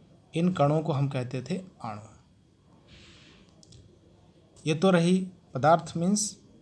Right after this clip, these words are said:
निर्जीव वस्तुओं के बारे में बात करें तो। अगर हम सजीव वस्तुओं की बात करें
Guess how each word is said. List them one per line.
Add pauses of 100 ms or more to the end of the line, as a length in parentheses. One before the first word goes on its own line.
(500)
निर्जीव
वस्तुओं
के
बारे
में
बात
करें
तो। (1040)
अगर
हम
सजीव
वस्तुओं
की
बात
करें